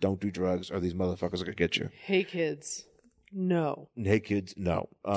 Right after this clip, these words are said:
Speaker 2: Dare.
Speaker 1: but it was, uh, you know, there was also, like, a thing going on in, like, another country. I felt like there was another, there was an international bent to it. There was the priest, you know, I would think he was involved.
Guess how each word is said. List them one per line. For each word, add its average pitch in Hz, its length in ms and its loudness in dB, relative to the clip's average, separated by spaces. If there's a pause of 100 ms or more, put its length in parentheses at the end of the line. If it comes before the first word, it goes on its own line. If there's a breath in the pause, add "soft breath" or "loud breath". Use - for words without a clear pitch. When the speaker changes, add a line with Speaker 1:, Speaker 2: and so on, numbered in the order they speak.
Speaker 2:
Dare. 147 340 -6
Speaker 1:
but 113 280 4
it 107 60 4
was, 104 340 2
uh, 95 440 2 (360)
you 123 120 4
know, 104 140 2 (120)
there 110 100 2
was 107 100 2
also, 120 300 4
like, 110 160 2
a 92 60 -4
thing 104 360 -2
going 101 300 4
on 98 300 0
in, 92 100 -2
like, 80 120 -4
another 95 240 0
country. 135 840 2 (280 soft breath)
I 107 80 -2
felt 107 160 0
like 110 80 4
there 110 60 2
was 104 100 -2
another, 107 200 -2
there 110 80 4
was 95 100 2
an 98 80 0
international 104 560 0
bent 98 260 0
to 104 140 2
it. 101 120 2 (280 loud breath)
There 101 80 6
was 92 100 4
the - 100 -10
priest, - 760 2 (400 loud breath)
you 104 140 2
know, 101 360 2
I 90 80 2
would 101 160 4
think 117 140 -2
he 107 120 -2
was 110 160 4
involved. 101 460 4